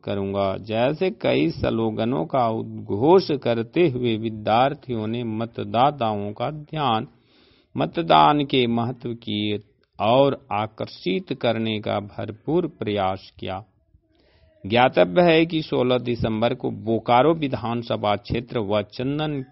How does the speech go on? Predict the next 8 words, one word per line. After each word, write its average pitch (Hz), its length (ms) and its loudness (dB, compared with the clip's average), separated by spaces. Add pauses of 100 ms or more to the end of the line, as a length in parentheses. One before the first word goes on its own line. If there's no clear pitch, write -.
कियारी 131 380 4 (1160)
विधानसभा 143 1000 4 (360)
निर्वाचन 151 640 4
क्षेत्र 151 420 -2
में 123 140 0
मतदान 120 800 0
निर्धारित 107 680 -2
है। 90 420 -4